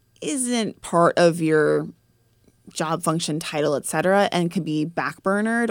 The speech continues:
or automated and pushed out? Um,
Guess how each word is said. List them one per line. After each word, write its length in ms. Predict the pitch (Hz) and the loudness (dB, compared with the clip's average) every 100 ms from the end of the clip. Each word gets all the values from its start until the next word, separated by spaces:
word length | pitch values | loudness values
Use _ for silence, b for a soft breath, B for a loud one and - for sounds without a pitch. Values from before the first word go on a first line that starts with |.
| - | 0
or 320 | 175 160 156 | 2 2 2
automated 720 | 156 147 151 139 139 139 135 - | 0 0 0 -2 0 0 0 -4
and 320 | - 147 143 - | -6 -6 -6 -8
pushed 280 | - - | -10 -8
out? 360 | - 78 - - B B B B - | -8 -8 -8 -10 B B B B 0
Um, 640 | 165 156 160 151 151 | 2 2 2 -2 -4